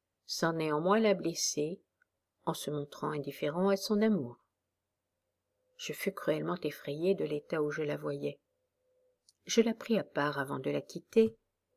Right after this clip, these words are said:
et je lui fis remarquer la délicatesse de la conduite de son ami et l'inconséquence de la sienne. « Je le sais, » me répondit-elle, «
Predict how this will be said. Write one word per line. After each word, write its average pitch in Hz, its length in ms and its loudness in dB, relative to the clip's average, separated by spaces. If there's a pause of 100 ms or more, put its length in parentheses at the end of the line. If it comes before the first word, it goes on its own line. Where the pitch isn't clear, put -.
(440)
et 185 60 2
je 214 120 4
lui 214 120 4
fis 240 140 4
remarquer 226 480 4
la 185 120 4
délicatesse 175 720 2
de 180 80 0
la 160 100 -4
conduite 170 400 -2
de 160 100 -6
son 147 260 -4
ami 165 380 0 (520)
et 170 80 6
l'inconséquence 170 800 2
de 147 100 2
la 151 120 -4
sienne. « 151 460 0 (1700)
Je - 160 2
le 175 100 2
sais, » 175 300 6
me 156 80 -4
répondit-elle, « 151 840 -10